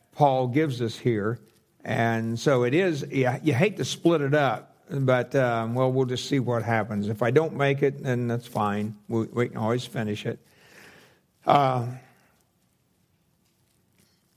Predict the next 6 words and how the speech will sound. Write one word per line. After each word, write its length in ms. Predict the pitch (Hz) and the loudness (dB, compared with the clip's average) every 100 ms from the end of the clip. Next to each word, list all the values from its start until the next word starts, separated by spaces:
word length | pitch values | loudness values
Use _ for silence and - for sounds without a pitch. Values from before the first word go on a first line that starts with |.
| _ _ _ _ _ _ _ _ _ - - _ _ _ _ - | _ _ _ _ _ _ _ _ _ -20 -20 _ _ _ _ 0
so 540 | 170 156 147 135 - - _ _ _ 127 | 4 4 2 -2 -8 -20 _ _ _ 0
beginning 720 | 139 190 208 185 175 139 131 | 2 2 2 0 -2 -4 0
with, 320 | 151 139 156 | 2 2 2
uh, 400 | 143 135 127 123 | 2 4 2 0
verse 260 | 131 160 - | 0 -2 0
fifteen 880 | 170 139 - 156 127 117 127 127 | 0 0 0 0 0 -2 -4 -6